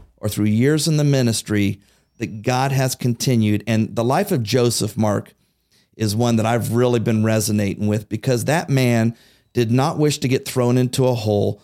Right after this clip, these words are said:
sold into slavery, falsely accused, and then left alone in prison and forgotten.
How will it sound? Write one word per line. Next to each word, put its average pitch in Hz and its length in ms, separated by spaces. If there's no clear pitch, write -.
sold 160 400
into 165 200
slavery, 107 560
falsely 160 520
accused, 110 640
and 127 120
then 120 100
left 147 360
alone 135 300
in 120 100
prison 117 380
and 104 160
forgotten. 104 720